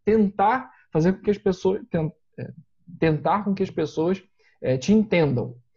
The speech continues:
Isso tudo, um desafio enorme, com uma interação gigantesca, com frustração. Então você tem que ligar, lidar com a frustração de que, putz, era uma palavra tão fácil, você não conseguiu fazer lá, sei lá, pato, e o sujeito não conseguiu fazer um, uma, uma mímica legal.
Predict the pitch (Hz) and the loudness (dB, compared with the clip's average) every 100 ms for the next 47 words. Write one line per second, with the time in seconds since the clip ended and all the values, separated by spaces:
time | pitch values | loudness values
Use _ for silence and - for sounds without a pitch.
0 | _ - - - 247 320 180 214 180 139 | _ -20 -16 0 2 2 0 4 4 2
1 | 117 - - - 185 185 156 190 190 165 | -2 -10 -20 2 4 6 4 4 2 0
2 | - 285 233 170 175 180 - _ - 226 | 0 0 2 2 0 -4 -8 _ 0 2
3 | 233 220 247 233 - 262 247 220 202 185 | 4 4 2 2 0 2 4 4 2 0
4 | 175 175 - _ - 320 254 220 214 175 | -4 -6 -12 _ 0 2 4 2 2 -2
5 | 160 - 151 202 _ - 156 196 196 180 | -2 -4 -4 -6 _ -4 0 2 4 4
6 | 151 - 156 180 156 151 147 - 185 - | 2 2 2 4 2 2 0 0 -2 0
7 | 147 - 175 175 - - 277 226 240 220 | -2 -2 -4 -4 -8 -2 0 2 2 2
8 | 220 226 220 247 240 - 208 247 240 233 | 4 4 4 2 0 0 0 0 -2 0
9 | 220 220 202 233 214 165 190 190 180 170 | 0 0 0 -2 -2 0 0 -2 -2 0
10 | 160 - 185 226 220 - - - _ _ | -2 -2 0 0 0 -8 -8 -14 _ _
11 | _ _ _ - 170 170 185 190 202 185 | _ _ _ 0 2 4 6 6 6 6
12 | 202 180 160 233 226 165 151 185 185 156 | 4 4 4 4 4 2 4 4 4 2
13 | 135 147 156 143 135 147 143 175 190 165 | 0 -2 -2 -4 -4 -2 2 4 4 2
14 | 151 127 135 180 180 | 0 0 2 0 -2